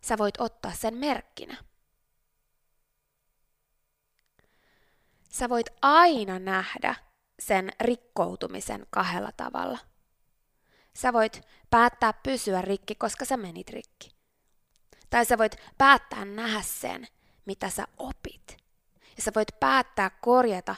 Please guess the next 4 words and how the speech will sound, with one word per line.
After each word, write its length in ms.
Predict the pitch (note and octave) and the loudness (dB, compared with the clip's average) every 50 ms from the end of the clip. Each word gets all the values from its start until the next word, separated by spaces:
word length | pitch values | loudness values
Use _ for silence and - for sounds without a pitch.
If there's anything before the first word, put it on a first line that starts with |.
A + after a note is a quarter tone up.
| _ _ | _ _
sut 260 | - - - A3 - - - - - | -12 -6 -6 -6 -6 -8 -16 -14 -10
kullalla 720 | C#4+ D4 D4 C4 G#3 F#3+ F#3 F#3 F#3 G3 G3 G3+ G3+ F#3+ - - _ - | -6 -2 0 0 2 2 0 -2 -2 -4 -4 -4 -6 -6 -8 -12 _ -8
sen 260 | - C4+ B3+ B3 - - | -4 -4 -4 -4 -2 -2
avulla, 580 | - C#4+ D#4+ E4+ E4 C#4 G#3+ F#3+ F#3+ F#3 F3+ | 0 0 2 2 2 2 2 0 0 -2 -4